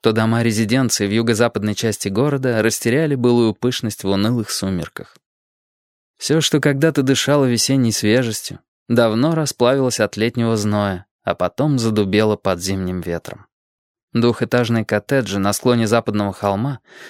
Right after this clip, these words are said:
строились так, чтобы под одной крышей раздельно жили три семьи — и лишь узенький вестибюль под козырьком в середине здания был бы общим.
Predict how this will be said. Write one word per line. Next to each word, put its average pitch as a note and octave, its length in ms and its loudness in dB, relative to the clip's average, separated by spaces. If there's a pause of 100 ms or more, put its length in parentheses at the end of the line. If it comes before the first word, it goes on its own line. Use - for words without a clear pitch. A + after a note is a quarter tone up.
(200)
строились D#3+ 580 0
так, - 240 0
чтобы B2 580 -2
под A2+ 180 2
одной A#2 340 2
крышей C#3+ 420 -4
раздельно A#2 640 0
жили A#2 260 0
три A#2 240 0
семьи — F#2+ 480 -2 (400)
и B2 100 2
лишь A#2+ 240 2
узенький G#2+ 440 0
вестибюль G#2 480 -2
под A2+ 180 -2
козырьком G2+ 520 -2
в - 40 -4
середине G2 460 -2
здания A2+ 520 -2 (120)
был C3+ 220 2
бы G#2 260 2
общим. - 380 -8